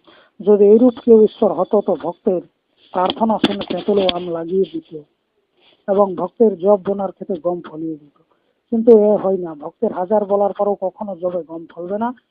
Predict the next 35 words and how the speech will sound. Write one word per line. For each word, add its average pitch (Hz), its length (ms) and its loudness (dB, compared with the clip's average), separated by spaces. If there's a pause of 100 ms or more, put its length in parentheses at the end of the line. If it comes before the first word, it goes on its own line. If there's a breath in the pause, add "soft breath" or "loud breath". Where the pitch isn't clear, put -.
(160)
এবং 190 240 -6
না 185 140 -6
আজ 185 200 -4
পর্যন্ত 185 420 -6 (120)
ফলেছে। 160 380 -16 (340)
জব 202 260 0
বোনা 208 220 -2
ব্যক্তি 202 260 -4
গম 185 260 -6
কাটতে 175 400 -10
পারে 165 180 -16
না। 170 180 -20
গমের 196 280 -4
ফল, 202 280 -4 (440)
এই 196 140 -2
কর্মের 202 400 -2
ফল 196 220 -4
কর্মের 190 400 -6
সাথে 185 320 -8
যুক্ত, 175 280 -8
এতে 196 320 -4
ঈশ্বরের - 340 -10
হাত 151 180 -18 (100)
নেই। 156 140 -14 (600)
জীবেই 190 280 4
কি 226 180 -2
ঈশ্বর? 214 320 -2 (1800)
প্রশ্ন, 190 400 -4
মণি 175 240 -8
সমাজের 226 420 0
মতে 202 320 -2
কি 226 360 -6
এই 208 120 -4
জীবে 185 340 0
ঈশ্বর? 220 300 -6